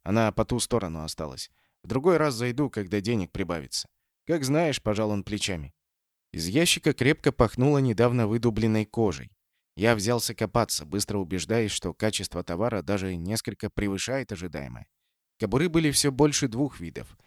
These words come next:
Мягкие и лёгкие, удерживающие револьвер клапаном и предназначенные для ношения под мышкой,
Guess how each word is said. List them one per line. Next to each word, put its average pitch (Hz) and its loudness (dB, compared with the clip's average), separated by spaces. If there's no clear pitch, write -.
Мягкие 110 0
и 87 -2
лёгкие, 135 -2
удерживающие 117 0
револьвер 113 0
клапаном 110 0
и 110 -4
предназначенные 107 -2
для 104 0
ношения 104 0
под 101 -4
мышкой, 104 -4